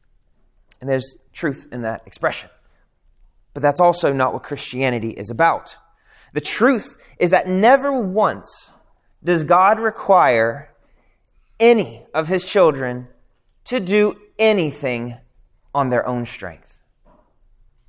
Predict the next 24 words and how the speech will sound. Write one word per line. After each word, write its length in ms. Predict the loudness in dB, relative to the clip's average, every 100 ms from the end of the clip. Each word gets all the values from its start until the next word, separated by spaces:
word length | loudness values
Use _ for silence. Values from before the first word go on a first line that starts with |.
| _ _ _ _ 0
Not 240 | 2 4
once, 240 | 2 4
at 160 | 2 2
any 200 | 0 -2
point 300 | 0 0 2
in 100 | 0
the 80 | 0
Christian 400 | 0 -2 -2 0
life, 460 | 2 0 -4 -18 _ -20 -6
does 160 | -4 2
God 240 | 4 4
expect 480 | 2 -2 0 0 0 -4
a 140 | -6
single 800 | -6 -4 -2 2 2 2 0 -12 _ _ _
thing 480 | 0 0 -2 -6 -10
to 140 | -6
be 100 | -4
done 380 | 0 0 0 0
by 100 | -2
his 180 | -4 -8
children 440 | -4 -4 -4 -8
without 520 | -10 -6 -6 -6 -10 -20 -18
his 360 | -12 -12 -12 -20 _
strength. 540 | -18 -14 -16 -18 _